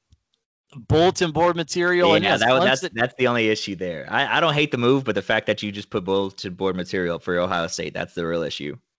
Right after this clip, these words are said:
Speaker 1: For sure. And you
Speaker 2: Hmm.
Speaker 1: don't tell me that Ryan Day has to print it off all over,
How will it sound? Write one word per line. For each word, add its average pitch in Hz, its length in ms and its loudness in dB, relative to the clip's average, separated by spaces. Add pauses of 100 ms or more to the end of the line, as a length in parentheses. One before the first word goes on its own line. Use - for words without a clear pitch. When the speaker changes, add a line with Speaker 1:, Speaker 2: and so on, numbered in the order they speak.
(120)
Speaker 1:
For 175 160 -2
sure. 196 520 0
And 127 520 -2
you 175 140 0
Speaker 2:
Hmm. 185 40 4
Speaker 1:
don't 185 200 0
tell 175 200 0
me 175 140 -2
that 151 180 0
Ryan 143 340 0
Day 139 180 -2
has 139 180 -4
to 120 160 0
print 143 260 -2
it 127 80 0
off 120 300 0 (100)
all 127 580 4
over, 123 720 -2